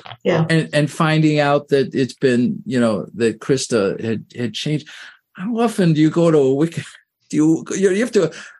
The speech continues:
Speaker 2: you know, and then she tells Adam Gopnik that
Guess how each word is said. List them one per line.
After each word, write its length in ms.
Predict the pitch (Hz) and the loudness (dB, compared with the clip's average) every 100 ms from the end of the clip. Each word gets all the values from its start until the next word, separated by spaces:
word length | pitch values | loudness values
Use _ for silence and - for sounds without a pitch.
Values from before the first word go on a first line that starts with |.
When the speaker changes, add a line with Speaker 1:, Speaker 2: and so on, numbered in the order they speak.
| _ _ | _ _
Speaker 2:
you 100 | 175 170 | -2 -2
know, 80 | - | 0
and 120 | 180 | 0
then 140 | 220 240 | 2 0
she 180 | 214 | -2
tells 300 | 185 202 185 | 2 2 4
Adam 340 | 175 185 180 147 | 4 4 2 0
Gopnik 640 | 165 160 220 - 151 143 | 0 0 -2 0 0 0
that 300 | 151 143 139 | 2 2 2